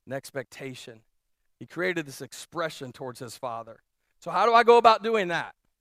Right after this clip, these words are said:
How do I anchor myself in prayer? Well, the cool thing is, again, there isn't necessarily a uniform way for us to do this because we're all different.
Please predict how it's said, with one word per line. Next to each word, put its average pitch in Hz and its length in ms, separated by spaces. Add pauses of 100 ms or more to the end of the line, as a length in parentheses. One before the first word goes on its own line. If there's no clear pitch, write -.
How 175 140
do 185 100
I 208 200
anchor 175 260
myself 170 520
in 131 100
prayer? 113 380 (400)
Well, 123 60
the 143 80
cool 277 260
thing 196 260
is, 165 540 (120)
again, 170 600 (300)
there 165 120
isn't 208 280
necessarily 196 720
a 151 100
uniform 185 720
way 175 200
for 170 180
us 160 160
to 160 100
do 233 240
this 143 200
because 185 280
we're 190 180
all 226 320
different. 196 500